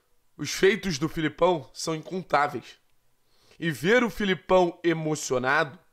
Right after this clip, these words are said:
e ver o Filipão feliz no Atlético, eu acho que só traz mais credibilidade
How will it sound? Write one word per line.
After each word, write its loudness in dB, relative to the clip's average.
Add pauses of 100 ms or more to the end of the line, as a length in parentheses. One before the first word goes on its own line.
(500)
e -2
ver 4
o -2
Filipão -4
feliz -2
no -4
Atlético, -2 (1000)
eu 2
acho 0
que -8
só 2
traz 0
mais 0
credibilidade -2